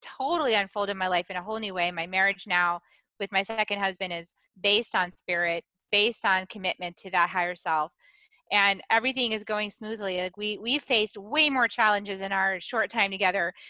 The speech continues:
than probably in the whole twenty years that I faced with my other husband. But since our foundation wasn't in spirit, you know, we really had some challenges and things got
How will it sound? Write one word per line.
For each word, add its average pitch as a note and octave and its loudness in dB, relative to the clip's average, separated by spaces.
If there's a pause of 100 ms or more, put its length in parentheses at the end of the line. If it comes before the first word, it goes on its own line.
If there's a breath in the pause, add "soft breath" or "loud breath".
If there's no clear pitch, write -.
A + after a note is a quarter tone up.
(120 loud breath)
than A3 4
probably A#3 4
in A3 2
the A#3 2
whole A#3 4
twenty A3+ 2
years G#3+ 8
that G3+ 4
I F#3+ 4
faced G3+ -2
with G3 -6
my F3+ 2
other E3+ -2
husband. G3 0
But F#3 0
since A3+ -6
our F#3+ 4
foundation G3 -4
wasn't F#3+ -6
in D#3+ -16
spirit, B3+ 2 (880)
you B3 2
know, A3+ 6
we C4 0
really B3 4
had A#3 2
some A3 -8
challenges G#3+ 2
and F3 -6
things A3+ -4
got A3 4